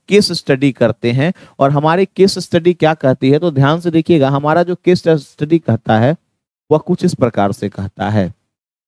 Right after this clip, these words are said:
क्या कहता है, आप ध्यान से देखिएगा। अगर हम बात करें समकोण त्रिभुज की,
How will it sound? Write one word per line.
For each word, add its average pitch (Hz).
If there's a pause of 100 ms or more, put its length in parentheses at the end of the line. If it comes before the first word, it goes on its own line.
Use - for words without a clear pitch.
(760)
क्या 151
कहता 143
है, 131
आप 131
ध्यान 131
से 143
देखिएगा। 104 (520)
अगर 170
हम 202
बात 151
करें 180
समकोण 156
त्रिभुज 107
की, 110